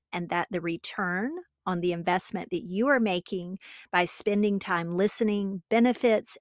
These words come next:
and impacts your life and your yoga practice.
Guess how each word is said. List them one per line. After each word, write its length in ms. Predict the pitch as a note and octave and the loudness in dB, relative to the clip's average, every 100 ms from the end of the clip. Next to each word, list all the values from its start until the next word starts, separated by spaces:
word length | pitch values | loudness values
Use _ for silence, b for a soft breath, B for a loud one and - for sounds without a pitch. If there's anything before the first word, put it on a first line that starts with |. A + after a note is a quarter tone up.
| _ | _
and 480 | G#3 G#3 G#3+ A3 G#3+ - | -2 2 2 2 0 -2
impacts 680 | G#3 G#3+ - E3+ - - - | 0 0 0 -2 -2 -6 -2
your 220 | F#3 A3+ | 2 2
life 480 | G3+ D#3+ F3 E3+ - B B B B - | 2 0 -2 -8 -14 B B B B -6
and 320 | F3+ F3+ F3+ F#3+ | -4 -2 -4 -2
your 100 | F3+ | -2
yoga 300 | E3+ E3 - | -2 -4 -6
practice. 680 | - E3+ - - - - | -6 -8 -8 -14 -12 -14